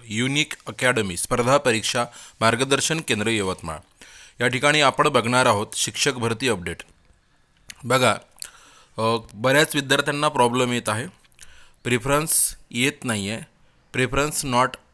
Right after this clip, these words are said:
available असं येत आहे, किंवा म्हणजे बऱ्याच विद्यार्थ्यांना ज्यांचा विषय नसतानाही चुकीचे प्रेफरन्स आलेले आहे. त्या संदर्भात आपण या व्हिडिओमध्ये माहिती बघणार आहोत. तरी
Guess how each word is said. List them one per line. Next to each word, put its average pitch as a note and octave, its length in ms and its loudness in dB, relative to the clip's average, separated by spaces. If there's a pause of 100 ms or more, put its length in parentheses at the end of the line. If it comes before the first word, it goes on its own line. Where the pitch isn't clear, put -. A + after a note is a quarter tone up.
(340)
available B2 480 2 (140)
असं B2 200 -2
येत C3 220 0
आहे, G#2 220 -8 (500)
किंवा D3 340 2 (840)
म्हणजे C3 280 0 (100)
बऱ्याच C3+ 360 2
विद्यार्थ्यांना A#2+ 560 -2
ज्यांचा C3 300 -4
विषय C3+ 320 -2
नसतानाही B2+ 640 0 (360)
चुकीचे F3+ 400 -4
प्रेफरन्स C#3 500 -2
आलेले G#2+ 340 -2
आहे. F2 240 -8 (1040)
त्या C#3+ 100 4
संदर्भात C3 520 2
आपण A#2+ 280 -2
या B2 80 -2
व्हिडिओमध्ये A2+ 500 -2 (840)
माहिती B2+ 320 0
बघणार F#2 340 -2
आहोत. - 380 -14
तरी D3+ 300 2